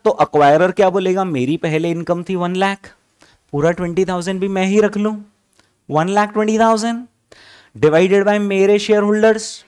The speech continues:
टेन थाउजेंड, यानी मुझे पोस्ट मर्जर ईपीएस कितना चाहिए, ट्वेल्व रुपीज, है ना, one lakh twenty thousand divided by ten thousand। ठीक है, तो यहां पर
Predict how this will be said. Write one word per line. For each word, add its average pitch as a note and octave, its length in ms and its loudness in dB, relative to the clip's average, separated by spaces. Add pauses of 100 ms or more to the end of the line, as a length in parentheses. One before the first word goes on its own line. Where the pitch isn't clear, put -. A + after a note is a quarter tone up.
(100)
टेन G3 220 0
थाउजेंड, G#3 400 2
यानी F#3 220 -2
मुझे F#3+ 360 2
पोस्ट F#3+ 260 -2
मर्जर F#3 300 -2
ईपीएस F3+ 280 -2
कितना D#3+ 260 -2
चाहिए, C3 340 -2 (640)
ट्वेल्व C3+ 280 4
रुपीज, F#2 320 -8 (340)
है F#3 60 2
ना, C#4 200 0
one E3+ 280 2
lakh - 180 0
twenty F#3+ 240 -2
thousand G3+ 480 0
divided D3+ 440 0
by F3+ 180 4
ten B2 180 0
thousand। G#2+ 380 -4
ठीक D#3 120 -4
है, B3+ 140 4 (1400)
तो E3+ 60 0
यहां F3 300 4
पर G3 640 6